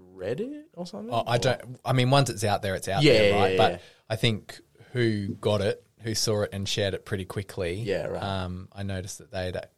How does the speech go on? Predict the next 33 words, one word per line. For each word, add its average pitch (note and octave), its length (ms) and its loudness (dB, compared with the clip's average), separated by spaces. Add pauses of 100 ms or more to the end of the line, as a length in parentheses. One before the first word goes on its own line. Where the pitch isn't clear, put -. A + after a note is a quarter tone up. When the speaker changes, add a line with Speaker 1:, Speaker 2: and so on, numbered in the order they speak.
Speaker 2:
someone G2+ 340 -8
obviously F#2+ 400 -6
had F#2 120 -6
gotten F#2 180 -6
in F#2 100 -8
touch D#2+ 320 -6
and F#2 300 -8 (180)
they'd - 280 -12
done F#2+ 200 -6
a - 20 -14
gentleman's G#2 560 -4
agreement A2+ 400 0
or G#2 80 -2
something A2+ 360 -2
like G#2 180 0
that A2 200 4
to, A2+ 220 0
Speaker 1:
<laughs> - 260 -20
Speaker 2:
to G#2+ 80 -8
Speaker 1:
Yeah, - 0 -
Speaker 2:
take G2 280 -2
it F#2+ 120 -6
Speaker 1:
there G#2 100 0
you A2 60 0
Speaker 2:
down. C3 120 0
Speaker 1:
go. G2+ 40 -6
Speaker 2:
So, G2+ 300 -2 (760)
so - 100 -4
you C3 80 2
did D3+ 140 0
mention B2 440 2
the, G2+ 240 -2
um, F#2 380 -6